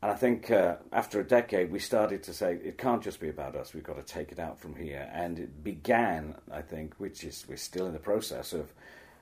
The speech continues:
turning the church outwards to being engaged with others. You know, you, it's not enough to hold to the gospel, to teach the gospel, you, uh, to love the gospel. You've got to take the gospel if you're gonna be gospel-centered.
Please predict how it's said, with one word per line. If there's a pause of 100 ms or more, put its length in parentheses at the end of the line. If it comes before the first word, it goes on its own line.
(160)
turning
the
church (100)
outwards (460)
to
being
engaged
with
others.
You
know,
you, (680)
it's
not
enough
to (200)
hold
to
the
gospel,
to
teach
the
gospel,
you, (180)
uh,
to
love
the
gospel.
You've
got
to
take
the
gospel
if
you're
gonna
be
gospel-centered.